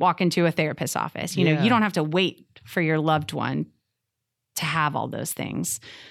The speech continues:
Speaker 1: Um, you know, so I think the isolation is probably one of the biggest red flags, warning signs of, and when you recognize that, it can be, you know, when we're like, "What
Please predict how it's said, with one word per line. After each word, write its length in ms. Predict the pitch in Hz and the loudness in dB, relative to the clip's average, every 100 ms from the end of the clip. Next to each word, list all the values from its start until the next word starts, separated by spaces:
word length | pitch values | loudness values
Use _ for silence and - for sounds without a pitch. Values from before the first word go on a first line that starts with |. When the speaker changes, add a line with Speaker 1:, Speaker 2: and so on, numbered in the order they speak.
| - - | -20 -4
Speaker 1:
Um, 420 | 175 151 147 143 | 0 2 2 0
you 160 | - 165 | 0 2
know, 140 | 151 | 2
so 160 | 147 160 | 2 0
I 80 | 151 | 0
think 200 | 170 151 | 0 0
the 100 | 139 | -2
isolation 520 | 147 - 139 139 - | -2 -4 -4 -4 -4
is 100 | 156 | -6
probably 300 | - 165 78 | -6 -4 -2
one 140 | 156 80 | -2 -4
of 80 | |
the 60 | - | -4
biggest 540 | 170 - 78 - - - _ _ _ _ _ _ _ _ - | -4 -4 -4 -4 -8 -12 _ _ _ _ _ _ _ _ -4
red 260 | 185 175 | 0 0
flags, 560 | 160 180 170 165 165 - | 0 0 2 2 2 0
warning 360 | 175 170 165 165 | 2 4 4 2
signs 580 | - 165 165 165 160 | 0 0 2 0 0
of, 280 | 156 156 - - _ _ _ _ _ _ _ - | 0 -2 -6 -14 _ _ _ _ _ _ _ -2
and 440 | 240 269 196 170 - _ _ _ _ | 2 4 4 2 -4 _ _ _ _
when 200 | 185 180 | -2 2
you 80 | 170 | 4
recognize 500 | 190 - 190 165 156 | 2 2 2 2 0
that, 360 | 156 110 78 - _ _ _ - | 0 0 -2 -8 _ _ _ -6
it 220 | 180 - | -6 -4
can 340 | - - 190 | -4 0 2
be, 500 | 175 170 160 156 - _ - | 4 2 2 0 -4 _ -4
you 140 | 175 | 0
know, 140 | 160 | 2
when 340 | 156 160 156 151 | 2 2 2 2
we're 180 | 160 160 | 0 0
like, 240 | 151 147 | 0 -4
"What 320 | 160 180 175 | -2 0 0